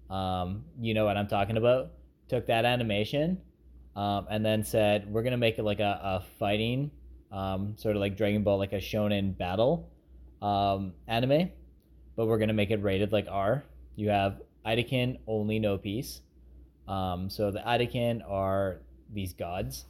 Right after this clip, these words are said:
and they, they are born out of, uh, humans' desires.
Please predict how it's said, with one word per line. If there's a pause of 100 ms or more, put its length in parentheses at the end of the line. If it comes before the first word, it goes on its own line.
and
they,
they
are
born
out
of,
uh, (1000)
humans'
desires.